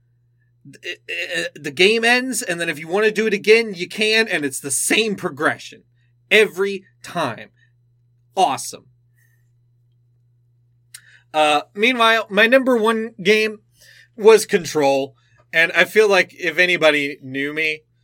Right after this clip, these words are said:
they would know Control would be my, my number one, because it's an action Metroidvania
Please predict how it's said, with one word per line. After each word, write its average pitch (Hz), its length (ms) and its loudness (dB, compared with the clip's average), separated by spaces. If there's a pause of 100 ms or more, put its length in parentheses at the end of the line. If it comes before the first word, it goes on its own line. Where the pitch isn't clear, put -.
(220)
they 156 220 0
would 151 180 -4
know 156 200 2
Control 170 520 -4
would 165 140 -12
be 170 160 -10
my, 160 400 -4
my 160 140 -6
number 170 360 -8
one, 170 360 -10 (680)
because 151 680 -4 (920)
it's 196 280 2
an 185 300 -4
action 175 680 -2
Metroidvania 170 1300 -2